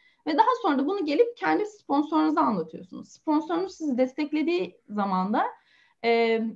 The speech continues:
bir iş görüşmesi şeklinde bir üç, dört tane, dört taneydi sanırım, görüşmeye giriyorsunuz. Bu New Horizons'ın bir ekibi var, vardı o zaman. O ekiple iş görüşmesi şeklinde görüşmelere giriyorsunuz.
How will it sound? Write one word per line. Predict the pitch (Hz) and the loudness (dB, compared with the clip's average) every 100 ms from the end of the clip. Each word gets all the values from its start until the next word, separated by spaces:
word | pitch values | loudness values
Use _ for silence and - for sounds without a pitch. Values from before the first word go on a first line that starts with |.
| - _ _ _ - | -12 _ _ _ -4
bir | 330 453 - _ _ - | 0 0 -2 _ _ -6
iş | 370 - | -4 -2
görüşmesi | 302 247 208 180 | 0 0 -2 -4
şeklinde | 185 190 233 269 494 508 - _ 240 | -6 -8 -2 0 0 -4 -10 _ -4
bir | 262 254 302 | -2 -2 -4
üç, | - - 415 | -8 -6 -2
dört | 440 427 | -2 0
tane, | 247 214 262 | 0 0 -2
dört | 415 440 | -2 0
taneydi | 277 196 180 180 | -2 0 -2 -2
sanırım, | 247 453 311 | -2 0 2
görüşmeye | 285 294 359 370 | 2 0 -4 -2
giriyorsunuz. | 233 180 180 165 160 - _ _ _ _ | -2 -2 -6 -8 -12 -12 _ _ _ _
Bu | 226 | 2
New | 247 254 269 | 4 4 6
Horizons'ın | 254 247 220 220 277 | 6 6 0 -2 -2
bir | 240 | -2
ekibi | 240 254 233 | -2 -2 -2
var, | 160 494 - - | -2 -6 -10 -8
vardı | 175 160 160 254 453 | -4 -4 -4 -6 -6
o | 185 | -6
zaman. | 170 185 466 480 _ _ _ _ - | -4 -4 -6 -10 _ _ _ _ 2
O | - | 4
ekiple | - 294 330 | 4 0 -4
iş | 359 - | -4 -2
görüşmesi | 269 233 - 202 - | 0 0 0 -6 -6
şeklinde | 208 208 226 302 | -10 -6 -2 0
görüşmelere | 285 254 254 262 262 254 | 0 0 -2 0 0 -2
giriyorsunuz. | 190 160 180 247 415 | -4 -6 -6 -6 -6